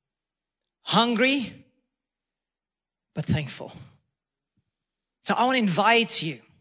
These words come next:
over the next while, not this Thursday, but then after this Thursday,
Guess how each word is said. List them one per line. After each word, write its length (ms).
over 220
the 100
next 480
while, 420
not 200
this 240
Thursday, 520
but 320
then 160
after 420
this 640
Thursday, 760